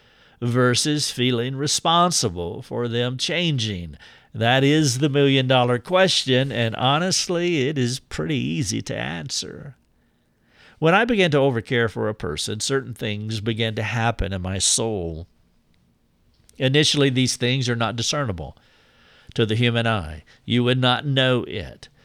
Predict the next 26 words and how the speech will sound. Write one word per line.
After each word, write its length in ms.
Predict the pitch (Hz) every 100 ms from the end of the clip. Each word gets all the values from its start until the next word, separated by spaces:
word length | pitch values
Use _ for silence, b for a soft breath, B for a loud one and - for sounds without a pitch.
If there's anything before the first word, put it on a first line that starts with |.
| b b b -
But 140 | 120
if 100 | 110
I 100 | 135
don't 220 | 160 127
take 260 | 135 123 -
care 360 | - 120 135
of 100 | 147
these 280 | 139 143 -
things 680 | - 127 127 143 160 156 110
that 200 | 120 110
begin 420 | 110 107 127 131
happening 840 | 104 - 113 113 139 131 139 143 143
inside 640 | 135 120 - 131 135 139
of 140 | 131
me, 420 | 120 123 127 147 147
they 160 | 123
will 180 | 113 113
soon 480 | - 139 139 139 120
manifest 840 | 123 131 135 - 131 123 135 127
in 140 | 113 110
behavioral 640 | 110 123 127 127 123 113
sins 560 | 107 123 117 123 127 110
that 340 | 120 117 107
are 360 | 120 117 110 117
clearly 640 | - 131 117 110 113 113
discernible. 880 | 104 110 - 107 107 92 98 - 104